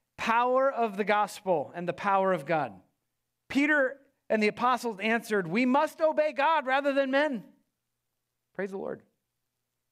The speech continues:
"The God of our fathers raised Jesus." There's the word, Jesus. There's his name.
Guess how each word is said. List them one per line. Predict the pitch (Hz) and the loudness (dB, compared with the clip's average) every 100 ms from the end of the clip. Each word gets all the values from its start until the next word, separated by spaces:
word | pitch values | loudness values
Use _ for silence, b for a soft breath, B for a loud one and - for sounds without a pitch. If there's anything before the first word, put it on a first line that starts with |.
| _ b | _ b
"The | 196 | -2
God | 240 277 | 0 2
of | 302 | 0
our | 285 | 0
fathers | 294 294 285 247 233 | 2 2 2 -2 0
raised | 254 233 175 | 0 0 -6
Jesus." | 165 247 285 240 220 - - - - _ _ _ _ _ _ _ _ - | 0 2 2 2 -2 -2 -10 -12 -18 _ _ _ _ _ _ _ _ -2
There's | 233 254 185 | -2 -2 -4
the | 185 | 0
word, | 185 180 190 170 - - | 2 2 2 -2 -12 -10
Jesus. | 160 247 302 269 294 226 - - - _ _ _ _ - | -2 0 2 2 -2 -2 -10 -14 -16 _ _ _ _ -2
There's | 240 269 208 | 0 0 -4
his | 196 | -8
name. | 190 196 185 180 185 | 0 2 2 2 -2